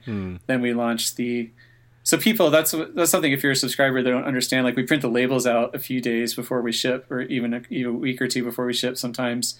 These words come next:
Speaker 2: just to get that done. So people are <laughs> expecting them.
Speaker 1: Oh, yeah, they
Speaker 2: And that's
Speaker 1: go,
Speaker 2: always been
Speaker 1: "It's been
Speaker 2: confusing
Speaker 1: shipped."
Speaker 2: too. You
Speaker 1: It's
Speaker 2: might
Speaker 1: like,
Speaker 2: get,
Speaker 1: no.
Speaker 2: you might get, yeah, you get your label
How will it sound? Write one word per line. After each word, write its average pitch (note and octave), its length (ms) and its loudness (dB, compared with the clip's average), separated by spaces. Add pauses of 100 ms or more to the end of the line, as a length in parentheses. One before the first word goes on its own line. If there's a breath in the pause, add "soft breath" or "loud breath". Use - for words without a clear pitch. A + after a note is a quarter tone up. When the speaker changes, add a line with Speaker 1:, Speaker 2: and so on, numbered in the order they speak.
(300 soft breath)
Speaker 2:
just B2+ 180 0
to B2 60 -2
get B2+ 160 2
that A#2 160 2
done. A#2+ 260 2
So B2 160 0
people B2+ 240 0
are A#2+ 60 2
<laughs> A#2 60 0
expecting D#3+ 440 0
them. C#3+ 320 2 (140 loud breath)
Speaker 1:
Oh, D3+ 80 8
yeah, D#3 220 8
they D3+ 100 6
Speaker 2:
And D#3+ 80 6
that's D#3 160 10
Speaker 1:
go, D#3 60 10
Speaker 2:
always D3 200 6
been D3+ 100 8
Speaker 1:
"It's D3 80 4
been A3+ 100 10
Speaker 2:
confusing G#3+ 260 10
Speaker 1:
shipped." - 100 8
Speaker 2:
too. F3+ 80 8
You E3+ 120 8
Speaker 1:
It's F3 40 6
Speaker 2:
might E3+ 100 8
Speaker 1:
like, A#2+ 80 6
Speaker 2:
get, E3 140 6
Speaker 1:
no. B2+ 80 8
Speaker 2:
you A2+ 60 10
might E3+ 180 6
get, F3+ 160 4
yeah, D#3 180 6
you D#3 180 2
get D#3+ 160 4
your C#3+ 140 2
label C#3 520 2